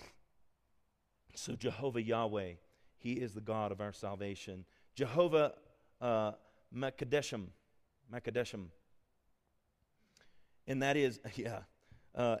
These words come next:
Exodus thirty-one and thirteen, meaning the Lord that, uh, thy sanctifier. It says, uh, in Exodus thirty-one thirteen, "Speak also to the children of Israel, saying, 'Surely my Sabbaths you shall keep, for it is a sign between you and me,'" or between me and you,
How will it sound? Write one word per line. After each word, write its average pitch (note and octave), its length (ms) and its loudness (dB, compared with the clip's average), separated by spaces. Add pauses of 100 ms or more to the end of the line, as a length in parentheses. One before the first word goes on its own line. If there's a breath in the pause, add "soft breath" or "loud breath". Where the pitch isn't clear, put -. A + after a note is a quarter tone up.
Exodus C#3 440 0
thirty-one C#3+ 500 4
and A#2+ 120 -6
thirteen, B2+ 500 0
meaning B2+ 300 -2
the A2+ 100 2
Lord C3 560 2
that, A#2 260 -2 (200)
uh, A2 180 2
thy A2 260 -4
sanctifier. G2+ 880 -6 (640)
It A2+ 80 -18
says, B2+ 380 -2
uh, A2+ 260 0
in A2+ 260 -2
Exodus B2 440 -6
thirty-one B2 460 -2
thirteen, A#2+ 440 -4
"Speak - 400 -4
also C#3+ 460 0
to B2 120 -10
the A2 80 -8
children C#3+ 360 -2
of A#2 100 -2
Israel, A#2+ 300 0
saying, A#2+ 320 -2 (260 soft breath)
'Surely F#3 500 2
my B2+ 200 -4
Sabbaths A#2 600 -2
you A#2+ 120 -6
shall A2+ 200 -4
keep, - 380 -6 (580)
for C3 140 2
it D#3 100 4
is C3+ 140 -2
a B2 60 -6
sign D#3+ 480 -2
between B2+ 400 -4
you C#3+ 180 2
and E3 140 -4
me,'" A2+ 340 -4
or A#2 120 -2
between B2+ 360 -4
me D3 140 0
and E3+ 120 -2
you, A2 240 -2